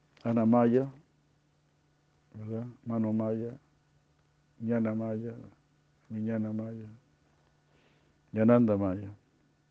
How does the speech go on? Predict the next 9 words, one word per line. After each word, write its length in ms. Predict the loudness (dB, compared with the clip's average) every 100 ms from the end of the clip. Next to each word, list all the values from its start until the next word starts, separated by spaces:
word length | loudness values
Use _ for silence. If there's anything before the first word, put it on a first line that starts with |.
| _ _ _ _ _ _ _ _ _ _ _ _ _ _ _
Primero 340 | -6 -4 -4
solo 320 | -6 -6 -6
comer, 400 | -6 -8 -4 -6 -8 -16 _
después 320 | -16 -12 -12
cómo 300 | -10 -10 -8
vivir, 340 | -8 -8 -10 -12 -20 _ _ _ _ _ _ _ _ _ _ _ _ -18
después 260 | -14 -10
cómo 260 | -4 -2 -2
disfrutar, 580 | -4 -8 -12 -6 -6